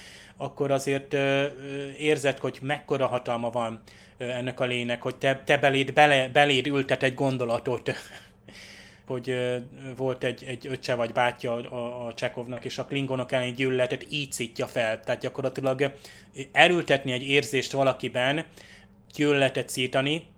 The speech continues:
mondjuk lehet, hogy mondjuk úgy, így, így, ö, utólag okoskodva mondhatjuk azt, hogy gyűlöletet valószínűleg könnyebb, mint a békét.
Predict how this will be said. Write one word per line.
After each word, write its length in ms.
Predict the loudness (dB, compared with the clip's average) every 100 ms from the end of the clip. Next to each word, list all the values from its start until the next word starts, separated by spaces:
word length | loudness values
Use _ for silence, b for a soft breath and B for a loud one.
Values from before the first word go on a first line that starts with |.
| -18
mondjuk 340 | -12 -8 -4 6
lehet, 260 | 8 8
hogy 140 | 4 0
mondjuk 360 | -2 -2 -6 -8
úgy, 180 | -8 -8
így, 280 | -12 -12 -18
így, 200 | -18 -12
ö, 320 | -10 -10 -10
utólag 340 | -10 -8 -6 -4
okoskodva 500 | -4 -6 -2 -2 -2
mondhatjuk 400 | -2 -6 -8 -10
azt, 120 | -8
hogy 120 | -10
gyűlöletet 480 | -8 -4 -4 -4 -6
valószínűleg 460 | -4 -4 -6 -10
könnyebb, 460 | -8 -6 -4 -4 -4
mint 220 | -10 -8
a 60 | -6
békét. 540 | -6 -6 -2 -2 -2